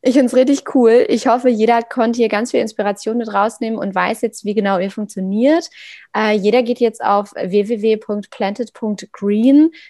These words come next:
Wie gesagt, der Link ist hier in der, in der, äh, Folgenbeschreibung. Geht da rauf und sagt mal kurz, ich will einen Planter werden oder ein Forester oder wie auch immer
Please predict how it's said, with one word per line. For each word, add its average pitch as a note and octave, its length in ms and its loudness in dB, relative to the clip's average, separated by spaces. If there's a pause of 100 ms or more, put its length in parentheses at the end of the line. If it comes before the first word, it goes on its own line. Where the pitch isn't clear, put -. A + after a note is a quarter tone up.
(100)
Wie A3 60 -4
gesagt, G3+ 300 -2
der G3 100 -2
Link A3+ 300 -2
ist - 160 -4
hier - 240 -4
in F#3+ 160 -6
der, F3 380 -4
in F3+ 160 -8
der, E3+ 440 -8
äh, E3+ 160 -14
Folgenbeschreibung. A3 840 -4 (300)
Geht A3 160 0
da G3 100 0
rauf E3+ 500 0
und G3+ 160 -4
sagt F#3+ 260 -4
mal G#3 80 -4
kurz, A3 300 -4
ich F#3+ 200 -10
will G3 200 0
einen F3 540 -6
Planter F#3+ 480 -4
werden B3 400 0
oder F3 140 -6
ein F3 180 -10
Forester A#3 760 -2
oder F3 420 -2
wie C4+ 160 -2
auch - 60 -8
immer F#3+ 280 -2